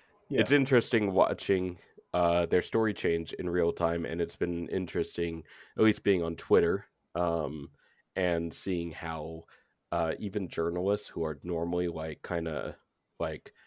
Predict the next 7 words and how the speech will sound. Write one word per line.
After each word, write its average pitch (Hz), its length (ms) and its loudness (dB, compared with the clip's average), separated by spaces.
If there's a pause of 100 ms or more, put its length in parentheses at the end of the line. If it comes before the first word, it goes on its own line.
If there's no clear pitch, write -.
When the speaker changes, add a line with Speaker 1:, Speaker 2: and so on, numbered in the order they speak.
(800)
Speaker 2:
cent-, - 440 -2
like, 92 220 -4 (400)
quote 95 240 0
unquote 87 400 -4
centrists, 90 640 -2
you 92 80 -2
know, 76 180 -8